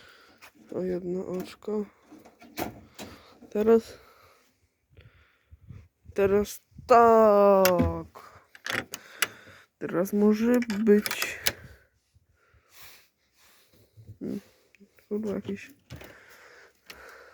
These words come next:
Teraz ty coś może powiedz mi, co? Ten ma taki paśnik tutaj z drewna. Nie wiem, jaka będzie jakość, ale coś wam nagram tutaj,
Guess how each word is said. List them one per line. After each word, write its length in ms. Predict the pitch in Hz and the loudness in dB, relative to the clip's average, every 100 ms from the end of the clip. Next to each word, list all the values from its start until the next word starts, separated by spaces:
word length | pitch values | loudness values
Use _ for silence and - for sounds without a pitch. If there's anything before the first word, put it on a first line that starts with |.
| _ _ _ _ _ _ _ _ _ _ - - - - _ _ - - | _ _ _ _ _ _ _ _ _ _ -20 -20 -20 -20 _ _ -20 -16
Teraz 280 | 202 202 196 | -10 -10 -6
ty 100 | 202 | -4
coś 160 | 196 190 | -2 -2
może 240 | 190 190 | -2 -2
powiedz 260 | - 190 196 | -2 -2 -2
mi, 180 | 196 | -4
co? 340 | 190 - - 202 202 - - - - - - - - - _ - - | -4 -8 -8 -8 -10 -18 -20 -16 -14 -14 -14 -16 -18 -20 _ -16 -6
Ten 100 | 233 | -4
ma 120 | 220 | -4
taki 220 | 208 - | -6 -8
paśnik 340 | - 208 214 | -8 -6 -6
tutaj 240 | 208 202 196 - | -8 -10 -10 -12
z 20 | 202 | -8
drewna. 380 | 196 196 202 196 - - - - - - - - - - - - - - - _ _ _ _ _ 226 | -6 -4 -4 -6 -8 -14 -10 -8 -6 -6 -8 -10 -12 -14 -20 -18 -18 -20 -20 _ _ _ _ _ -2
Nie 100 | 226 | 0
wiem, 100 | 220 | 2
jaka 160 | 214 | 0
będzie 200 | 196 190 | -2 2
jakość, 240 | 208 220 202 | 0 0 -4
ale 180 | 196 | -4
coś 200 | 185 - | -6 -10
wam 140 | 202 196 | -8 -4
nagram 320 | 190 175 165 | -4 -6 -10
tutaj, 380 | - - 165 | -12 -8 -6